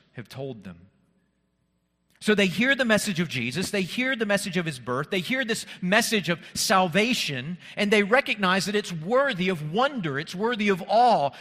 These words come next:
And at first, we would think, "Well, this is positive, right?"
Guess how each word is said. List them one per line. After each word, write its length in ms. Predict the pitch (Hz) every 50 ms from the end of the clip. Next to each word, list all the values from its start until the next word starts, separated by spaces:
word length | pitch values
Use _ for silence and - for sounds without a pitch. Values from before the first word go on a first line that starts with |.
| - -
And 240 | - 214 214 202 180 - - - - - _ _ _ _ _ _ _ _ _ _ _ _ _ _ -
at 160 | 170 165 -
first, 640 | - - - - 320 339 302 226 233 240 - - 185
we 140 | 190 247 240
would 160 | 240 190 -
think, 260 | - 208 220 226 - - -
"Well, 120 | - 240 254
this 180 | 226 320 -
is 120 | 311 226 -
positive, 760 | - - - - 339 339 339 302 202 175 156 131 120 117 120
right?" 320 | 151 151 156 190 247 285